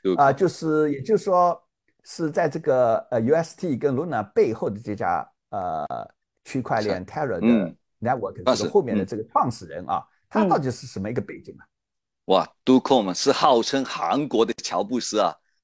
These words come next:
Speaker 1: 非常厉害的九零后来的。
Speaker 2: <laughs>
Speaker 1: 他是，他是 Co-，CoinDesk 呢，二零二一年的时候呢，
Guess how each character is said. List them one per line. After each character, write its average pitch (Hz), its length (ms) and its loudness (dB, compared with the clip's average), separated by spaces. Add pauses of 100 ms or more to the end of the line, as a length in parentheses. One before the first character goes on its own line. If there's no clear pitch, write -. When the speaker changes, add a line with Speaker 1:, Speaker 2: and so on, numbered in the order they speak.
Speaker 1:
非 165 160 4
常 165 300 4
厉 135 100 6
害 131 140 6
的 113 180 -4
九 - 200 0
零 113 340 2
后 156 180 2
来 95 180 0
的。 - 140 0 (300)
Speaker 2:
<laughs> - 380 -10
Speaker 1:
他 196 120 0
是， - 440 -6
他 226 100 -2
是 214 120 -4
Co-，CoinDesk 196 1400 -4
呢， 120 160 -12
二 165 140 -8
零 127 340 -10
二 160 160 -6
一 151 140 -6
年 98 240 -12
的 107 160 -8
时 - 160 -12
候 113 100 -8
呢， 110 160 -10